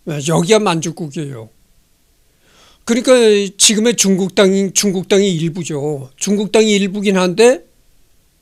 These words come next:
여기도 이 한반도, 한반도 이 조선의 땅의 몇, 몇십 배가 되는 겁니다. 여기만 해도. 어,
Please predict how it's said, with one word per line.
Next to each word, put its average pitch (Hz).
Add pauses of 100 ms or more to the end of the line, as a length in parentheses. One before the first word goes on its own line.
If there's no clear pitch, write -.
(120)
여기도 196
이 180 (180)
한반도, 196 (680)
한반도 202
이 180
조선의 190
땅의 185
몇, 185 (1700)
몇십 175
배가 180
되는 165
겁니다. 151
여기만 165
해도. 143 (760)
어, 131